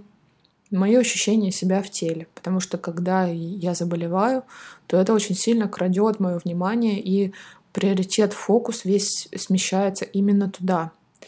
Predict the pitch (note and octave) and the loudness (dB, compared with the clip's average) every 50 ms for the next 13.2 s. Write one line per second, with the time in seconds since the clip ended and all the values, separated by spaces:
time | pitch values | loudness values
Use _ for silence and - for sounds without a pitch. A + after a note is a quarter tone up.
0 | - - - - - - - - - _ _ _ _ _ _ _ - G3 G3+ G3 | -20 -20 -20 -20 -20 -20 -20 -20 -20 _ _ _ _ _ _ _ -2 0 2 2
1 | G3 F#3+ F#3 F3+ F3 G3+ G#3 G#3 A#3 C#4 D#4+ D#4 - - B3 A#3 - - G3+ G3+ | 2 2 2 0 2 2 4 4 4 4 2 0 0 -2 -4 -2 0 -2 -2 0
2 | - A3+ A#3+ A#3 A3 G#3 - - F#3 F#3 F#3 G#3+ G#3+ G3+ F#3+ F#3 F#3 - G#3 G3+ | 2 2 4 4 2 0 0 0 0 2 4 4 4 4 4 2 2 2 0 0
3 | - - G#3+ G#3 F#3+ F3+ F3+ - - G3 G3+ A3 B3 A#3+ A#3+ - G3+ F3 E3 E3 | 2 2 2 2 2 2 0 0 2 4 4 4 4 4 2 0 -2 0 0 0
4 | E3+ F3+ G#3 A3+ A3 _ _ _ _ _ - - - - _ - F#3+ F#3+ F#3+ G3 | 0 0 -2 -2 -4 _ _ _ _ _ -20 -20 -20 -16 _ -8 -4 0 0 0
5 | F#3+ G3 - F#3 F#3 F#3 F#3 G3 G#3 G3+ G3+ F#3+ G3 - _ - - - - F#3+ | 0 0 0 2 2 4 4 4 4 4 2 2 0 -6 _ -10 -6 -2 0 2
6 | G3 F#3+ F#3+ F#3+ F3+ F3+ F3+ F3+ F3+ F#3 F#3+ G3 G3 F#3+ - F#3 F3+ F3 F3 F3 | 2 4 2 2 2 0 0 0 0 2 2 2 2 0 0 0 0 0 -2 -4
7 | F3 F3 _ _ _ _ _ _ _ - F#3 F3+ F3 F3 F3 F3 E3+ E3+ E3 F3 | -6 -8 _ _ _ _ _ _ _ -4 -4 -2 -2 -2 -2 -4 -4 -4 -6 -6
8 | G3 C4+ - _ _ _ _ _ _ - - - - - - - - _ _ _ | -8 -10 -14 _ _ _ _ _ _ -20 -20 -20 -20 -20 -20 -20 -20 _ _ _
9 | _ _ _ _ _ _ - F#3+ G3+ A3 A3+ B3 B3 A#3 - G#3 G3+ G3+ G3+ G3 | _ _ _ _ _ _ -2 2 4 6 6 6 4 4 2 2 2 2 0 0
10 | F#3+ F#3 F3+ - _ _ _ _ - - A#3+ C4 B3+ - G#3 - G3 G3+ G#3 G3+ | 0 -2 -2 -4 _ _ _ _ 4 6 6 6 6 2 0 2 2 2 2 2
11 | - G3 G3+ G3+ G3 F#3+ - F#3+ F#3 - - G3+ A3 A3+ G3+ F#3 F#3 F3+ - F#3+ | 2 2 4 4 2 2 -2 -4 -4 -2 0 2 2 4 4 2 2 0 0 -2
12 | F#3 - - G3 G3+ G3 F#3+ F#3+ - - G3 F#3+ F#3+ F#3+ F#3+ F#3+ - - G3 F#3 | -2 0 0 0 0 0 0 -2 -2 -2 0 2 2 2 2 0 -2 -2 0 0
13 | E3 D3+ D3 - | 0 -2 -4 -6